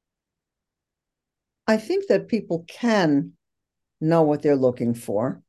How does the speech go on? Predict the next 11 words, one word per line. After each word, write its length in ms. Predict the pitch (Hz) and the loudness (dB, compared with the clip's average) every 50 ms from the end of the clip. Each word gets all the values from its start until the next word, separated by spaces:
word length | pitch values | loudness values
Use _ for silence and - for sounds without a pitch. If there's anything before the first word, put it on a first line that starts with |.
| _ _ _ _ _ _ _ _ _ _ _ _ _ _ _ - | _ _ _ _ _ _ _ _ _ _ _ _ _ _ _ -10
Um, 720 | - 156 151 143 143 147 147 143 143 143 143 143 139 127 - _ _ _ _ _ _ _ _ _ _ _ _ _ _ _ _ _ _ _ _ _ _ _ | -8 -6 -4 -2 -2 -2 -2 -2 -2 -2 -2 -4 -6 -12 -18 _ _ _ _ _ _ _ _ _ _ _ _ _ _ _ _ _ _ _ _ _ _ _
one, 540 | - 175 180 202 220 240 247 240 240 - - - _ _ _ _ _ _ _ _ _ _ _ _ _ _ _ _ _ _ - _ _ _ _ _ - - | -10 -6 -2 0 0 2 2 2 0 -2 -4 -10 _ _ _ _ _ _ _ _ _ _ _ _ _ _ _ _ _ _ -20 _ _ _ _ _ -6 -4
I 80 | 247 | -4
think 200 | 247 330 320 320 | -4 -4 -6 -4
people 300 | - 302 285 - 240 220 | -4 -4 -2 0 0 0
know 340 | 185 175 175 190 196 196 202 | -2 -2 -2 0 2 2 2
what 380 | 202 190 185 180 175 175 _ - | 2 2 2 0 0 -2 _ -16
character 480 | - - 220 208 208 208 208 - - | -8 -4 -2 -2 -2 -2 -4 -8 -16
traits 400 | 120 - - 123 107 117 117 - | -12 -6 -4 -4 -4 -4 -8 -8
they 140 | - 113 107 | -6 -6 -4
want. 460 | 120 113 107 82 85 117 123 - - | -4 -4 -6 -8 -10 -12 -14 -16 -20